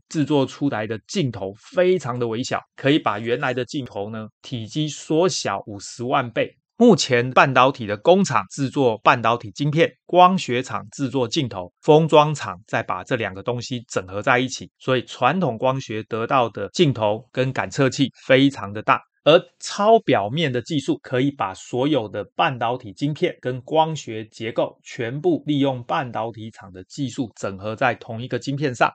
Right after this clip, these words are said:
这个时候呢，我们称为超光学 meta optics，就可以制作非常微小的镜头。这样的超表面结构就可以利用在光打里面，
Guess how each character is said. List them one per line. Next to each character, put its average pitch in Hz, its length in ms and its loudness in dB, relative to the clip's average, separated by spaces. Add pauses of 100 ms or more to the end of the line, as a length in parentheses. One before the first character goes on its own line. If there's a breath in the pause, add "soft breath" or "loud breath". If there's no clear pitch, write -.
这 156 80 2
个 135 100 4
时 117 220 -4
候 131 180 2
呢， 117 200 -6
我 110 120 -8
们 107 140 -8
称 131 180 -2
为 110 240 -4
超 160 380 2
光 151 340 2
学 98 300 -8 (100)
meta 139 560 -4
optics， - 520 -4 (100)
就 135 100 0
可 127 160 -2
以 117 120 -2
制 - 260 -2
作 131 180 2
非 165 400 2
常 113 280 -2
微 110 200 -4
小 92 240 -4
的 95 100 -14
镜 104 220 -10
头。 95 140 -16 (200)
这 214 140 6
样 180 200 8
的 127 160 4
超 185 380 4
表 104 260 0
面 143 160 -2
结 117 180 0
构 156 160 6 (160)
就 135 140 -2
可 120 220 -4
以 120 140 -2
利 165 240 2
用 143 260 4
在 131 300 4
光 180 300 6
打 113 240 -2
里 107 200 -6
面， 143 180 -2